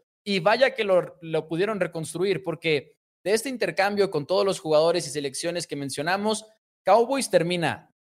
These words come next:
a partir de ese intercambio, con jugadores como Emmitt Smith, con jugadores como Darren Woodson, titulares de una dinastía de los noventas que sabemos son gran parte de la historia de los Dallas Cowboys.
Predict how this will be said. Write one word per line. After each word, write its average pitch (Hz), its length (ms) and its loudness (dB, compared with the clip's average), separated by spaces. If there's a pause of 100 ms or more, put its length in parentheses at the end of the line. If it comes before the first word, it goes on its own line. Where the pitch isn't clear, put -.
a 156 160 -2
partir 233 440 -2
de 220 100 4
ese 214 160 -2
intercambio, 226 720 -2 (240)
con 151 100 -6
jugadores 175 340 4
como 143 240 0
Emmitt 151 280 2
Smith, 226 400 -2 (320)
con 156 140 -6
jugadores 156 460 4
como 131 520 -2
Darren 147 380 2
Woodson, 233 580 -2 (340)
titulares 214 920 0
de 180 120 2
una 208 180 -2
dinastía 196 580 0
de 196 100 2
los 156 220 -4
noventas 180 640 2 (260)
que 165 120 -2
sabemos 190 600 -2 (140)
son 214 300 0
gran 202 300 2
parte 226 300 2
de 185 80 2
la 170 80 2
historia 175 400 0
de 156 100 0
los 147 260 -4
Dallas 143 340 4
Cowboys. 123 600 0